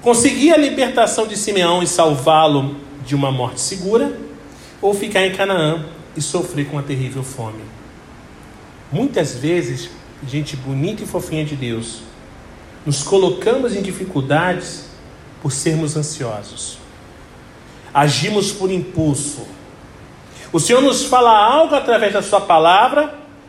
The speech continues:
e caso não saia de acordo com o que eu esperava, eu quero dar uma forcinha para que aconteça da minha melhor maneira possível.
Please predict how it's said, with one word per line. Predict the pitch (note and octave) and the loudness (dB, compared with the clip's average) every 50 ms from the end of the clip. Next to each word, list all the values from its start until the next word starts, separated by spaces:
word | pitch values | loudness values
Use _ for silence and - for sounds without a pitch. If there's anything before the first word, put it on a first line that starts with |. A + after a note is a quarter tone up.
| - - - - A3+ | -20 -20 -12 -8 -6
e | A#3 A3+ | -6 0
caso | - - D4 E4+ F#4 F4 - - D#4+ D#4 C#4+ - - | 2 4 6 6 6 4 4 0 0 0 0 -2 -2
não | D4 C4+ E4+ F#4 F#4 | -2 0 2 4 2
saia | - - - - - - F#4 F#4 F#4+ F4+ D#4 D4 | 2 0 -2 0 2 4 6 6 6 6 4 2
de | - C#4 | 4 2
acordo | C4 B3 - - - - C4+ D#4 F4+ F4+ F4+ F4+ F4+ F4+ F#4 F4+ - - - - - - - - | 0 0 0 -6 -6 0 4 6 6 6 6 6 4 4 4 0 -4 -8 -12 -14 -16 -18 -4 2
com | - D4 D#4+ D#4+ | 4 4 4 4
o | D4+ | 0
que | - - F4+ F#4+ | -2 0 2 4
eu | F#4 G4+ G#4 G#4+ G#4 | 4 4 6 6 6
esperava, | F4 - - - F#4+ F#4+ F#4 D#4+ D4+ D4 C#4+ C#4+ D4 D4+ D4 D4 - - - - - - - - - - - - - | 6 4 2 4 4 6 6 8 6 6 4 4 2 0 0 -4 -8 -14 -18 -20 -20 -20 -20 -20 -20 -20 -20 -8 0
eu | - C#4 C#4+ C#4 | 2 2 2 4
quero | - D#4 D#4 D4 D4+ D4 | 4 4 6 6 4 4
dar | D4 D4 D4 | 4 4 4
uma | D4 D4 D4+ D#4 - - - - | 4 4 2 2 0 -6 -12 -12
forcinha | - - D#4+ F4 D#4 - - - - - - G4+ G#4 G#4 F#4+ C#4 G3 D3+ B2+ B2+ B2+ - - - - - - - - - - - - - - | -2 0 2 2 4 2 2 0 2 2 4 4 6 6 6 6 6 4 2 0 -2 -6 -12 -14 -16 -18 -20 -20 -20 -20 -20 -20 -18 -2 0
para | B3+ C4+ B3+ | 2 2 4
que | - C4 | 2 0
aconteça | B3+ - - A3+ G3+ G#3 G#3 B3+ C#4+ E4 F4+ F4+ - - F4+ F4 D4+ - - - - - - - - | 0 2 0 0 0 0 0 2 4 4 4 4 2 2 2 2 2 -2 -6 -12 -16 -18 -20 -16 -10
da | D#3 D3+ G3 F#3+ F3+ | 0 4 4 4 4
minha | E3+ E3 E3+ F#3+ A#3+ E4 G#4 A4+ A4 G#4+ A4+ A4+ A4 G4+ - - - - - - | 4 0 -2 0 2 4 4 4 4 4 4 2 0 -2 -6 -10 -14 -16 -8 -2
melhor | D#3+ F3+ F#3 F3 E3+ F3+ G3 A3+ C4 D4+ - - - - - | 0 2 2 4 4 6 6 8 6 6 2 -2 -8 -12 -4
maneira | A3 A#3 A3+ F3+ D#3 D3+ D#3 E3 E3+ F3 F3+ | -2 0 0 0 0 0 0 2 2 0 0
possível. | F3+ - - G#3+ - - D#4 E4+ D4+ F3+ C#3 B2 A#2 A2 | -2 -4 -8 -8 -2 0 2 2 2 0 -2 -6 -6 -8